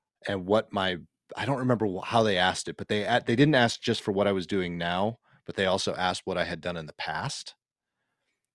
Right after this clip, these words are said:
And I don't think they liked the answer that I worked for a company that,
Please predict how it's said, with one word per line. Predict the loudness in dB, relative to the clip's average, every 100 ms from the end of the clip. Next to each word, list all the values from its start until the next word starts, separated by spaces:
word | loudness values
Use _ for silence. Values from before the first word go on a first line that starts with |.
| _ -4
And | -2 0 -2 -4 -10 -12 -16 -18 _ -8
I | -4
don't | 0 -2 0
think | -2 2
they | 2
liked | 2 0 -2
the | -4
answer | -4 -4 -6
that | -6
I | -6
worked | -4 -6 -4
for | -4
a | -4
company | -4 -6 -4 -8 -6
that, | -6 -8